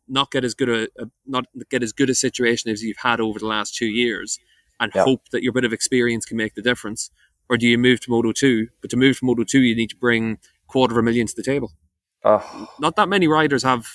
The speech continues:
Speaker 1: two hundred fifty K sitting around. And that's
Speaker 2: Yeah.
Speaker 1: where the issues start to, start to come for a lot of guys.
Speaker 2: That's to get you in the door too. That's without taking salaries or,
Speaker 1: Yeah.
Speaker 2: or
Speaker 1: Well, that,
Speaker 2: anything
Speaker 1: that,
Speaker 2: else.
Speaker 1: that's, that's
Speaker 2: Yeah.
Speaker 1: where, like, someone like,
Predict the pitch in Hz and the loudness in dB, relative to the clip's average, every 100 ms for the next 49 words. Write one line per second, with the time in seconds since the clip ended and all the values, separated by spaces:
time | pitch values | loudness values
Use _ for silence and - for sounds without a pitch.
0 | - _ _ _ - 147 123 120 117 - | -20 _ _ _ 0 2 2 -2 -4 -4
1 | 151 156 123 113 107 101 110 - _ _ | -2 -2 -4 -4 -4 -4 -8 -14 _ _
2 | _ - 117 123 98 - 117 113 120 127 | _ -4 0 0 0 2 2 2 0 -2
3 | 110 - 117 - 110 104 - 123 110 - | -2 -2 -4 -4 -4 -4 -4 -4 -2 -2
4 | 127 117 107 104 104 107 - - _ _ | -2 0 0 0 0 -2 -4 -12 _ _
5 | _ _ _ _ 117 - 98 104 - 101 | _ _ _ _ -2 -2 -2 -2 0 -2
6 | 95 98 104 95 107 98 - 101 90 - | -2 2 2 2 2 2 2 2 0 0
7 | 95 90 - 95 95 95 92 92 90 82 | -8 -8 -2 2 2 2 -2 -4 -6 -6
8 | 85 - _ _ 117 113 - _ - 92 | -6 -12 _ _ -4 -4 -6 _ 0 0
9 | 90 110 165 196 - - 190 185 - - | 0 0 2 2 0 0 0 0 -6 -8
10 | 202 - 175 151 143 123 - 160 143 131 | -8 -4 -2 0 0 -2 -4 -2 -2 -4
11 | 120 - | -6 -8